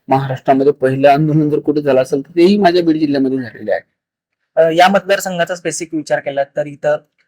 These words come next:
Speaker 2: धनगर समाज असेल, माळी समाज असेल किंवा वंजारी समाज असेल, अ, मराठा समाज असेल,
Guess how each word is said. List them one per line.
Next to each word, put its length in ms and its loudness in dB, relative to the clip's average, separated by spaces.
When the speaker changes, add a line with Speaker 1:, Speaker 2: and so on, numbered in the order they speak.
Speaker 2:
धनगर 240 -4
समाज 320 -4
असेल, 280 -14
माळी 200 -4
समाज 300 -14
असेल 200 -20
किंवा 160 -10
वंजारी 280 -6
समाज 280 -8
असेल, 240 -20
अ, 80 -8
मराठा 220 6
समाज 260 -4
असेल, 180 -16